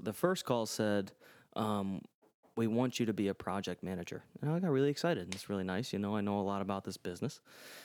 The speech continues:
And then he's like, "I wanna schedule a Zoom call." Well, I actually brought that up. We got on the Zoom call and, um, showed him everything that I did for High Q, updating the actual reports themselves to actually look more of, like, a quality product,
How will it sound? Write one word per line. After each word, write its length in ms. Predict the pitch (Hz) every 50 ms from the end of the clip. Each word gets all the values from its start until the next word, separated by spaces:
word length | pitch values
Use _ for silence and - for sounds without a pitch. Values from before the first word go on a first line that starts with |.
| - - - -
And 400 | - 110 110 113 113 113 113 113
then 100 | 113 110
he's 140 | 110 101
like, 160 | 104 101 95 -
"I 80 | -
wanna 160 | 110 110 104
schedule 340 | 98 - - 101 95 98 98 98
a 40 |
Zoom 220 | 98 117 143 147 135
call." 340 | - 139 131 127 127 - - -
Well, 80 | -
I 140 | - 107 110
actually 240 | 104 - - - -
brought 240 | - 92 76 67 -
that 120 | - -
up. 220 | - 87 87 - -
We 80 | 98
got 140 | 104 107 110
on 40 | 110
the 60 | 107
Zoom 260 | 101 98 104 104 101
call 380 | - 98 98 95 95 95 92 90
and, 240 | 90 87 95 104 113 131 -
um, 520 | - 98 95 95 95 - - - 107 - _ _ _ _ _ _ -
showed 260 | - - 120 110 110
him 80 | 113 - - 95
everything 380 | 143 156 156 139 - 139 131
that 120 | 120 117 110
I 60 | 107
did 160 | 113 110 -
for 100 | - 104
High 160 | 101 101 101
Q, 320 | 101 - - 101 95 95 -
updating 540 | - 98 - - - 101 98 101 101 101 101
the 140 | 101 101 98
actual 300 | 98 98 - - 98 92
reports 420 | 95 95 - - 104 90 - -
themselves 480 | 98 95 - - 117 101 98 98 - -
to 80 | -
actually 260 | 95 95 - - 104
look 180 | 98 98 95 -
more 200 | 104 101 101 101
of, 80 | 101 104
like, 120 | 104 101
a 60 | 107
quality 340 | - - - 104 104 101 101
product, 480 | - - 127 117 107 92 - - _